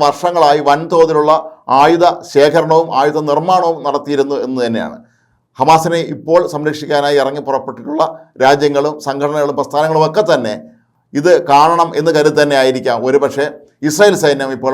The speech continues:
മാധ്യമപ്രവർത്തകരെയും കൂട്ടിയാണ് ഇത്തരം സ്ഥലങ്ങൾ പരിശോധിക്കാൻ പോകുന്നത്.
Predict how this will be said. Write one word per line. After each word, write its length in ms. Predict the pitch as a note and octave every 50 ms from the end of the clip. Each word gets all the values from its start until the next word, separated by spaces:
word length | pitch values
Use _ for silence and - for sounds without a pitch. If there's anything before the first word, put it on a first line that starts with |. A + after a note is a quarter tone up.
| C3 C3
മാധ്യമപ്രവർത്തകരെയും 760 | C3+ - C#3 E3 D#3 D3+ C#3 C#3 B2+ A2+ B2+ B2 A#2+ B2+ B2 B2+
കൂട്ടിയാണ് 400 | B2 A#2+ A#2+ A#2 A2+ A2+ A2+ A#2 A#2 - - _ - C3
ഇത്തരം 300 | - - D#3 D3 D3 C#3+ -
സ്ഥലങ്ങൾ 360 | - B2+ A#2 A#2+ A#2+ B2 A#2+ A#2 A#2 - - _ _ _ _ _ -
പരിശോധിക്കാൻ 540 | A#2+ A#2+ A#2 C#3 C#3 C#3 C3+ A#2 B2+ B2+ - B2+ - -
പോകുന്നത്. 420 | A#2+ B2 B2+ C3 C3 C#3 C3+ D3+